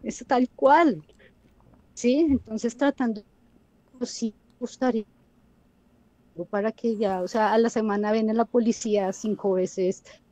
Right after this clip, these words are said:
O sea, uno dice, uno en su paz, y, pero donde, hasta donde alcanza a llegar toda esta energía tan negativa que está, o sea, le llega a uno a su casa, uno queriendo hacer las cosas bien, pero no. Entonces a mí me gustaría saber como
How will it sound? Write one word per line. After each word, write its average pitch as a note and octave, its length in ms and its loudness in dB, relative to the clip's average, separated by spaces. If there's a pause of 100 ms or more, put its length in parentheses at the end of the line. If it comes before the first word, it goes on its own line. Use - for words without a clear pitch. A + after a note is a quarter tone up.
O - 20 -20
sea, G#3+ 180 4
uno G#3 180 2
dice, A3+ 460 4 (240)
uno C#4+ 520 6
en D4 160 8
su A#3 180 2
paz, D#4 480 2 (340)
y, A3 180 -2
pero G#3+ 400 4 (420)
donde, A3+ 240 4
hasta A#3 220 0
donde G#3 340 0
alcanza G#3 480 0
a - 20 2
llegar A3 340 4
toda B3+ 300 -2
esta B3+ 240 -2
energía B3 500 0
tan A#3 240 -2
negativa A3 540 0
que - 140 0
está, A3+ 240 0
o - 20 -4
sea, G3+ 180 -2
le G#3 140 0
llega G3+ 220 2
a - 20 6
uno A3+ 240 2
a B3 40 4
su B3 220 -4
casa, B3+ 500 0 (320)
uno A3+ 220 4
queriendo G#3+ 380 0
hacer A#3 160 -2
las A3+ 140 2
cosas A3+ 320 -2
bien, A3 180 -2
pero A#3 280 0
no. G3+ 280 0 (760)
Entonces G3+ 320 -2
a A#3 60 4
mí G#3+ 100 2
me G3+ 100 0
gustaría G#3+ 460 -2
saber G3 260 -4
como A#3 340 0